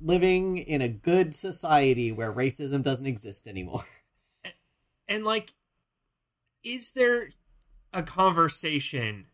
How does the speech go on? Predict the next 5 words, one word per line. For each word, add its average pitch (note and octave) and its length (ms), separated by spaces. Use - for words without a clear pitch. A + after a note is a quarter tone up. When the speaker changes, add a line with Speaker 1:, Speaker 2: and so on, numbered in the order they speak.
Speaker 2:
that C3+ 340
could D#3+ 260
be C#3 200
had A#2 580
about C3+ 520